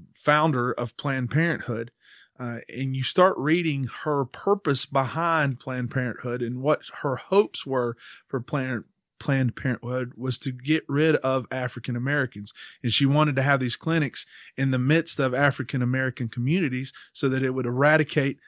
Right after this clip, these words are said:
the African American race. This is all, you can read her. She would, she would speak at Ku Klux Klan's rallies. And the sad reality is, if you look at where Planned Parenthood clinics are today,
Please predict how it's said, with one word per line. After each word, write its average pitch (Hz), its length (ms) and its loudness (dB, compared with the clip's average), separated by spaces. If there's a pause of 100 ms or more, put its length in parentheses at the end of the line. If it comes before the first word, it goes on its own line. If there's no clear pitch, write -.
(100)
the 127 100 -2
African 131 320 0
American 131 460 -2
race. 151 360 0
This 156 280 4
is 156 100 0
all, 160 240 8
you 160 160 0
can 147 220 4
read 170 280 4
her. 165 340 2 (340)
She - 180 2
would, 131 380 2
she - 160 0
would 120 320 2
speak 170 360 2
at - 140 -10
Ku 147 160 -2
Klux 127 300 -4
Klan's 170 400 -4
rallies. 175 400 2 (420)
And 127 140 -2
the 113 40 -2
sad - 360 0
reality 185 480 4
is, 123 320 4 (340)
if 117 200 -2
you 123 120 0
look 147 220 4
at 165 100 -2
where 143 220 2
Planned 147 360 0
Parenthood 131 440 0
clinics 139 340 -2
are 123 220 0
today, 123 480 -2